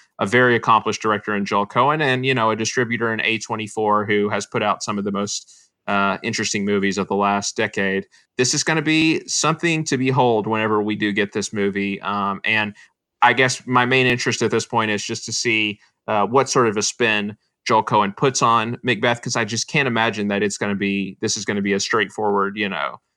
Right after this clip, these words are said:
telling of the Macbeth story. I think there's gonna be some sort of different interpretation on it. So I guess my question now is just what that will be, but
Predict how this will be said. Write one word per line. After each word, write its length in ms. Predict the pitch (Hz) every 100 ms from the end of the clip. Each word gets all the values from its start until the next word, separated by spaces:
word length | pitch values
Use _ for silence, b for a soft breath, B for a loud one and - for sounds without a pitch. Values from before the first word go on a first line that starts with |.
| _ -
telling 340 | 127 104 101
of 200 | 101 92
the 160 | 101 95
Macbeth 400 | 95 92 104 98
story. 420 | - 110 101 101
I 60 | 101
think 300 | 101 101 -
there's 200 | 107 107
gonna 140 | 110 104
be 120 | 101
some 260 | - 104
sort 240 | 101 101 98
of 160 | 95 - _ _ -
different 300 | 113 107 101
interpretation 720 | 98 101 98 101 104 98 101
on 220 | 101 101
it. 140 | 98
So 300 | - 107 101 98
I 80 | 104
guess 240 | 107 -
my 100 | 104
question 320 | - 101 101
now 220 | 104 98
is 100 | 101
just 220 | 104 104 -
what 160 | 113
that 160 | 120 104
will 80 | 113
be, 240 | 131 123
but 300 | 98 101